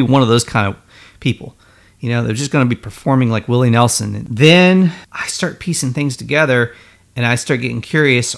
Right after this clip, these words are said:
I start scrolling Facebook, and it hasn't quite blown up on Facebook yet, but then suddenly a few things start popping up on newsfeed, and it all pieces together. So I,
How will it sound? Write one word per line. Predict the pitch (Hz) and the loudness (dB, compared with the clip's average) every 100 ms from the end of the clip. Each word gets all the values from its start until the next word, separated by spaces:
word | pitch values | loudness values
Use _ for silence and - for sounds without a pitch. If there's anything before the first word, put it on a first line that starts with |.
| - | -6
I | 147 | -4
start | - 147 | -2 -4
scrolling | - - 123 | -4 -4 -2
Facebook, | 110 135 135 - 143 139 - - _ - _ - | -2 -2 -2 -2 -2 -2 -4 -20 _ -20 _ -6
and | 131 127 | 0 0
it | |
hasn't | 147 180 208 175 | 4 4 2 0
quite | - 180 170 - | 2 2 2 -4
blown | - 135 165 | -6 0 2
up | 160 151 | 4 2
on | 139 131 | 0 0
Facebook | 151 156 165 160 | -2 -2 -2 -4
yet, | 165 160 160 - | 0 2 0 -6
but | 110 | -6
then | 120 123 135 139 135 | -2 0 0 0 -2
suddenly | 131 120 107 | -4 -4 -6
a | 104 | -8
few | - 117 131 139 139 139 139 135 127 _ | -6 -4 -2 -2 -2 -2 -2 -4 -8 _
things | - 120 113 | -10 -8 -8
start | - - | -8 -8
popping | 120 110 117 | -8 -6 -4
up | 110 113 | -6 -6
on | 107 | -4
newsfeed, | 107 104 - 101 98 - - | -4 -6 -8 -8 -8 -12 -6
and | 120 110 | -2 0
it | 110 | 2
all | 113 120 123 | 4 4 2
pieces | 123 127 127 | 0 -6 -8
together. | - 117 110 101 | -8 -2 -2 -2
So | 98 - 107 | -4 -4 0
I, | 120 131 135 | 2 2 0